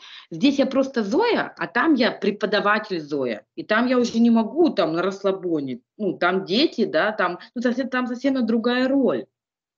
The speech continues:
Ну, вот это преподаватель обязывает там прийти вовремя, э, там, э, если какая-нибудь,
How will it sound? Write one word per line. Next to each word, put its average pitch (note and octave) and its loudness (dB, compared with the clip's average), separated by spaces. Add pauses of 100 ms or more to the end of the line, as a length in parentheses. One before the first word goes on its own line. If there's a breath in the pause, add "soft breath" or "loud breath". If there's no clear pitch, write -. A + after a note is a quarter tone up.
Ну, G#3+ 0
вот F3+ 2
это - -2
преподаватель A3+ -2
обязывает C#3+ -2 (200)
там B2+ -8
прийти A#3 2
вовремя, A3+ 2 (360 soft breath)
э, E3 2
там, C3+ -2 (400 loud breath)
э, D3 2
если G#3 4 (260 loud breath)
какая-нибудь, G#3 -2